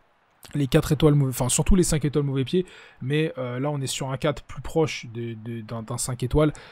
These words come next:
Euh, c'est vrai que c'est très, c'est tout bonnement incroyable, et, euh, ce Wayne Rooney est un buteur d'exception.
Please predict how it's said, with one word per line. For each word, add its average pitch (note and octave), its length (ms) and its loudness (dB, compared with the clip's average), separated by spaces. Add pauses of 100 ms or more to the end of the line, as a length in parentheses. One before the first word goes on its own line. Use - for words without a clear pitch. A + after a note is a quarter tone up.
(220)
Euh, G2+ 480 -4
c'est - 180 -6
vrai A#2+ 140 0
que - 60 -4
c'est - 180 -6
très, C3 400 -4
c'est - 160 -6
tout - 100 -2
bonnement C#3 460 0
incroyable, D#3 720 0
et, D#3 300 2
euh, B2+ 180 -6
ce - 160 -6
Wayne B2+ 160 -4
Rooney B2+ 380 -4
est C3+ 160 -4
un E3 140 4
buteur C#3 420 6 (400)
d'exception. D#3 640 2